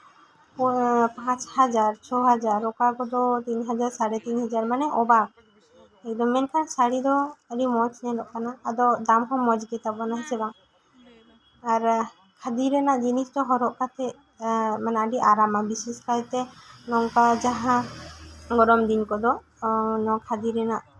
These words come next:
ᱡᱤᱱᱤᱥ ᱫᱚ ᱦᱚᱨᱚᱜ ᱠᱷᱩᱵ ᱵᱷᱟᱜᱮᱭᱟ᱾ ᱛᱚ ᱫᱟᱢ ᱫᱚ ᱯᱨᱚᱪᱩᱨ, ᱚᱱᱟᱛᱮ ᱟᱵᱚ ᱥᱚᱵ ᱠᱚᱫᱚ ᱢᱟᱱᱮ ᱵᱟᱵᱚᱱ ᱦᱟᱛᱟᱣ ᱫᱟᱲᱮᱭᱟᱜᱼᱟ, ᱟᱵᱚ ᱥᱚᱵ ᱥᱚᱢᱵᱷᱚᱵ ᱵᱟᱝ ᱠᱟᱱᱟ᱾ ᱡᱟᱦᱟᱸ ᱠᱚᱫᱚ ᱠᱚᱢ ᱥᱚᱢ ᱡᱩᱫᱤ ᱧᱟᱢᱚᱜᱼᱟ, ᱠᱚᱢ ᱥᱚᱢ ᱴᱟᱠᱟ ᱛᱮ, ᱮᱱᱠᱷᱟᱱ ᱫᱚ ᱴᱷᱤᱠ ᱜᱮᱭᱟ᱾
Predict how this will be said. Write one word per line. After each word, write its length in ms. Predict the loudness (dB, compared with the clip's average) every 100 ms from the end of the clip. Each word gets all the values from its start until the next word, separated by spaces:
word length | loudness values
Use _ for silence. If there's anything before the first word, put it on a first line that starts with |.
| -20 -20 -8
ᱡᱤᱱᱤᱥ 340 | -4 -2 -2
ᱫᱚ 120 | -4 -6
ᱦᱚᱨᱚᱜ 300 | -2 -4 -4
ᱠᱷᱩᱵ 180 | -8 -10
ᱵᱷᱟᱜᱮᱭᱟ᱾ 440 | -8 -8 -8 -10 -14 -20 -20 -4
ᱛᱚ 120 | 2 2
ᱫᱟᱢ 260 | 4 4 4 0
ᱫᱚ 80 | -4
ᱯᱨᱚᱪᱩᱨ, 360 | -4 -4 -2
ᱚᱱᱟᱛᱮ 360 | 0 0 0 0
ᱟᱵᱚ 220 | 0 0
ᱥᱚᱵ 200 | -6 -10 -10
ᱠᱚᱫᱚ 300 | -8 -2 0
ᱢᱟᱱᱮ 300 | 0 -2 -4 -4 -6 -6 -8 -10 _
ᱵᱟᱵᱚᱱ 380 | -2 0 4 2
ᱦᱟᱛᱟᱣ 260 | 2 -2 -2
ᱫᱟᱲᱮᱭᱟᱜᱼᱟ, 320 | 0 0 0
ᱟᱵᱚ 100 | 0 -4
ᱥᱚᱵ 200 | -8 -12
ᱥᱚᱢᱵᱷᱚᱵ 400 | -10 -6 -4 0
ᱵᱟᱝ 200 | 0 0 -4
ᱠᱟᱱᱟ᱾ 220 | -10 -12 -14 _ _ -8
ᱡᱟᱦᱟᱸ 140 | -6
ᱠᱚᱫᱚ 180 | -4 -4 -2
ᱠᱚᱢ 200 | -2 -4
ᱥᱚᱢ 180 | -4 -4
ᱡᱩᱫᱤ 220 | -4 -4 -4
ᱧᱟᱢᱚᱜᱼᱟ, 360 | -2 -4 -4 -6
ᱠᱚᱢ 180 | -10 -12
ᱥᱚᱢ 160 | -12 -8
ᱴᱟᱠᱟ 300 | -6 -4 -6
ᱛᱮ, 160 | -6 -12 -12 _ -10
ᱮᱱᱠᱷᱟᱱ 400 | -8 -8 -10 -12
ᱫᱚ 100 | -10 -10
ᱴᱷᱤᱠ 260 | -10 -10 -10
ᱜᱮᱭᱟ᱾ 240 | -10 -12